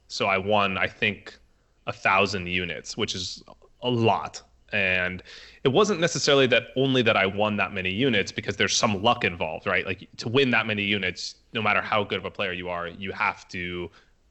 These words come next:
get lucky. There, there has to be the deck set up in your favor. But I felt like more than that, I focus, I measure my results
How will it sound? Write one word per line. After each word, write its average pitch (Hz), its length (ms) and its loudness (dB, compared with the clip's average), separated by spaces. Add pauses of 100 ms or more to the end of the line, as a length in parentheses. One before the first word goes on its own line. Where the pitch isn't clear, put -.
get 101 180 -4
lucky. - 360 -10 (260)
There, 101 120 -2
there 104 140 -2
has 110 300 -2
to 113 80 -6
be 107 140 0
the 95 100 -2
deck 98 340 0
set 104 240 -2
up 92 160 -6
in 92 80 -12
your 87 100 -12
favor. 95 320 -6 (500)
But 139 120 0
I 135 60 4
felt 175 360 0
like 131 320 0 (320)
more 143 300 4
than 117 180 -2
that, 98 300 0 (600)
I 123 100 2
focus, - 520 0
I 131 60 0
measure 151 320 2
my 110 440 0 (520)
results 110 560 0